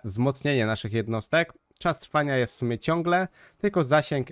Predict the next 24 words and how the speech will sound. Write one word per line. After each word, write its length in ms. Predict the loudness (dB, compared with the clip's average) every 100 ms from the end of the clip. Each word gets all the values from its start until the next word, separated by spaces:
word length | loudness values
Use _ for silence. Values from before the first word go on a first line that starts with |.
| -6
e, 340 | -2 0 0
działania 520 | 0 2 6 6 4 0
jest 120 | -4
trzydzieści 340 | -10 -8 -8
pięć 200 | -8 -4
metrów. 380 | -2 0 -2 -6
No, 220 | -4 -4 -4 _ _ _ _
szkoda 380 | -4 0 4 4
właśnie, 280 | 4 0
że 80 | -2
nie 80 | 0
ma 120 | 0
tam 140 | 0 -2
pięćdziesiąt 420 | -4 -2 -4 -2
pięć, 240 | -4 -4
bo 260 | -4 -6 -6 _ -20 -20 -16
zwierzę 380 | -10 0 0 2
ludzie 300 | 0 0 -2
mogliby 400 | 0 0 0 0
otrzymywać 420 | -2 0 0 0
jakieś 260 | -2 -4 -2
większe 300 | -2 -2 -6
takie 200 | -4 -2
bonusy, 640 | 0 0 -2 -2 0 0